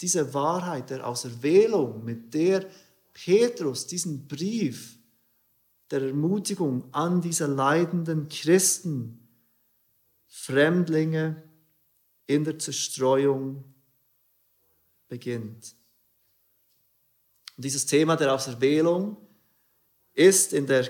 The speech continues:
gesamten Kirchengeschichte immer und immer wieder heiß diskutiert worden.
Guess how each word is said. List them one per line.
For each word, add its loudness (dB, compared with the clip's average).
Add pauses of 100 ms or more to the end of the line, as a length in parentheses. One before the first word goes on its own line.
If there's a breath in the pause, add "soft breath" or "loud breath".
(100)
gesamten 0
Kirchengeschichte 2
immer 4 (1700 soft breath)
und -6
immer 2
wieder 0
heiß 4
diskutiert -4
worden. -4